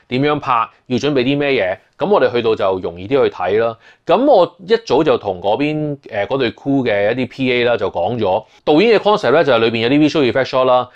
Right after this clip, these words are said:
做一個玻璃嘅城市啦，裏邊有好多唔同嘅格，有啲立方體組成嘅城市。主角呢，就有幾十個何韻詩、幾十個鄭秀文呢，喺嗰啲立方體裏邊呢，跳舞嘅。咁有個咁嘅 idea，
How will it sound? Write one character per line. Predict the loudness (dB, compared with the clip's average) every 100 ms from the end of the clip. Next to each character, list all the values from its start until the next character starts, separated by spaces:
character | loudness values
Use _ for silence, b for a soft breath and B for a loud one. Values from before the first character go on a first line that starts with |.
| -2
做 | 4 4
一 |
個 | 4
玻 | 2 4 4 4
璃 | 4
嘅 | 4 0
城 | -4 -10
市 | -4 0
啦， | 0 0 0
裏 | 0 2
邊 | 0 2
有 | 2
好 | 2 2
多 | 0
唔 | 0
同 | -8 -6
嘅 | -6
格， | -2 -4 -2
有 | 0
啲 | 2
立 | 2 2
方 | 0 0
體 | -2
組 | 0 -2
成 | -2 -6
嘅 | -6
城 | -8 -10
市。 | -10 -10 B B
主 | -2 2
角 | 4 4
呢， | 2 2
就 | 2 2
有 | 2 2 2 0 _
幾 | 0 2
十 | 0
個 | 0 2
何 | 2
韻 | 2 0
詩、 | -2 -2
幾 | -2 -2
十 | -2
個 | -2
鄭 | -4 -2
秀 | -4
文 | -4 -6
呢， | -8 b b
喺 | 0
嗰 | 2
啲 |
立 | 4 2 2
方 | -2
體 | 0 0
裏 | 0
邊 | 0 -2
呢， | -4 -6
跳 | -4 0
舞 | 2 2
嘅。 | 0 b b _
咁 | -2 2
有 | 2
個 | 4
咁 | 2
嘅 | 0 0 0
idea， | 0